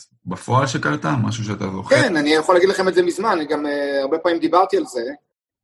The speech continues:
Speaker 2: אה, אה, הרבה פעמים מביאים, אה, ספורטאים או מאמנים מ-, ממעצמות ג'ודו, ספורטאים אדירים, מאמנים אדירים, ו-,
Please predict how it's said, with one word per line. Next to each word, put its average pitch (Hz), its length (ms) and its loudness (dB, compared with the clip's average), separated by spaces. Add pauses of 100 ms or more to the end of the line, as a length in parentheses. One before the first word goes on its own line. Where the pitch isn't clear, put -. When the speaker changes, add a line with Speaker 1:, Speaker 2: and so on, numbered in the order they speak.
(360)
Speaker 2:
אה, 117 500 -4 (160)
אה, 113 420 -4 (480)
הרבה 156 180 2
פעמים 180 200 4
מביאים, 175 280 4
אה, 139 580 2 (260)
ספורטאים 147 440 2
או 165 80 6
מאמנים 151 340 0
מ-, 143 200 -2
ממעצמות 131 760 -2
ג'ודו, 165 500 4
ספורטאים 147 560 -4
אדירים, 156 380 -6
מאמנים 139 320 -10
אדירים, 156 440 -6 (600)
ו-, 131 260 2